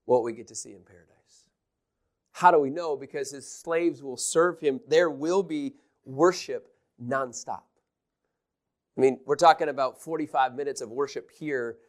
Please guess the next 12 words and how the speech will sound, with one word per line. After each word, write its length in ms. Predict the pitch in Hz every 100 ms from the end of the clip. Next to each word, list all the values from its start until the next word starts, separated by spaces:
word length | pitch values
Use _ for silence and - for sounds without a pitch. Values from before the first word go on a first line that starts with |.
| _
you 220 | - 135 135
know, 80 |
to 120 | 131 139
number 320 | 147 147 139
our 140 | 127
days. 400 | 120 131 110 90
Can 120 | -
you 120 | 147 156
imagine 500 | 131 147 160 143 135 -
all 300 | 143 151 165
of 120 | 123
us 480 | 113 120 147 -